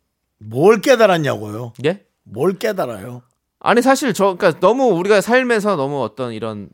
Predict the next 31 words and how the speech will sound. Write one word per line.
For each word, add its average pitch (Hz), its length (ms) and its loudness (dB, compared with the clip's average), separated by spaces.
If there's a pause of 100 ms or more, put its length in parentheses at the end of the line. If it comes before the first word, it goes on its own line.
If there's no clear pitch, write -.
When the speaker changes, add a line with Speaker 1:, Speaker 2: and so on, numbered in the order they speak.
(140)
Speaker 2:
부러움과 107 800 -4 (840)
그런 139 220 2
걸 131 220 2
통해서 131 280 -4
질투와 113 720 -6 (100)
이런 131 380 -4
마음속에 127 680 -2
이런 120 260 -4
안 143 180 -2
좋은 180 380 0
그런 139 220 -4
감정들이 117 800 -6 (200)
우리 113 160 -10
마음속에 107 580 -4
계속 110 220 -10
쌓이고 160 300 0
있지 127 180 -6
않나. 87 360 -8 (360)
Speaker 1:
부러움과 175 720 2
질투는 160 480 -8
약간의 151 400 -6
본인의 160 300 -4
자극제가 147 460 -6
되지 139 200 -4
않나요? 117 300 -6 (600)
Speaker 2:
그런데 180 240 -2
굳이 180 500 0
안 151 180 0
해도 160 200 -2
될 139 240 0
부러움들. 120 600 -4